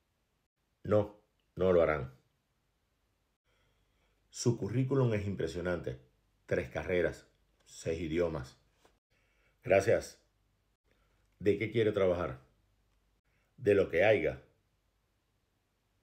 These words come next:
Sabes que te estás poniendo viejo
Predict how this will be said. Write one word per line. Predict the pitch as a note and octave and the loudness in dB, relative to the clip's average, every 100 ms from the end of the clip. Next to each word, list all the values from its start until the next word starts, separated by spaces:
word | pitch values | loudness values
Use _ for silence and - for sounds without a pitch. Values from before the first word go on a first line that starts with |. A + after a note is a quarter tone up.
| _ _ _ _ _ _ _ - | _ _ _ _ _ _ _ -18
Sabes | - G2+ F#2 D#2+ - | -2 4 4 2 -4
que | - | -8
te | - | -8
estás | - F2+ | -8 -8
poniendo | - D2+ D#2 D2+ D2 | -6 -8 -6 -4 2
viejo | A#2+ G2+ F#2 - | 4 4 0 -10